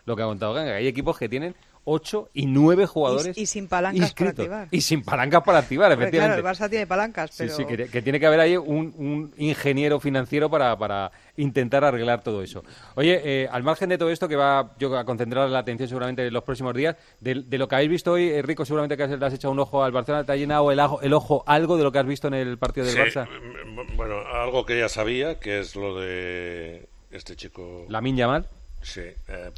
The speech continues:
Speaker 3: mm, Yamin, eh, pues, eh, mi sensación es que solo tiene dieciséis años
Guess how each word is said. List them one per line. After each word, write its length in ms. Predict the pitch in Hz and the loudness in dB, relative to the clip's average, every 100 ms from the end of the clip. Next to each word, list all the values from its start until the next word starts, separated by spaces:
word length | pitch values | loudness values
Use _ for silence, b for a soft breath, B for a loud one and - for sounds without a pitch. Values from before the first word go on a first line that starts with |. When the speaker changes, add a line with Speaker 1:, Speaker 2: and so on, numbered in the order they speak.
| - | -18
Speaker 3:
mm, 500 | 98 92 - - 101 | -18 -18 -18 -18 -16
Yamin, 420 | 101 107 123 143 - - b b b b b - - - | -10 -8 -8 -10 -18 -20 b b b b b -20 -16 -12
eh, 120 | 107 B B - - - - - - - - | -12 B B -20 -20 -20 -20 -20 -20 -20 -10
pues, 360 | 110 101 101 101 | -8 -8 -12 -14
eh, 260 | 104 101 104 b b b b | -12 -10 -12 b b b b
mi 100 | 117 | -14
sensación 720 | 107 110 98 107 123 127 143 - - | -10 -10 -10 -8 -2 -2 -4 -10 -12
es 200 | 113 101 | -10 -10
que 760 | - 107 104 101 95 92 87 - - b b b b b _ - | -6 -4 -2 -4 -6 -8 -10 -16 -20 b b b b b _ -14
solo 360 | - 113 110 | -8 -4 -4
tiene 280 | 110 107 101 | -4 -4 -4
dieciséis 500 | 92 90 92 95 87 | -8 -12 -12 -12 -8
años 440 | 107 127 151 - | -6 -6 -8 -12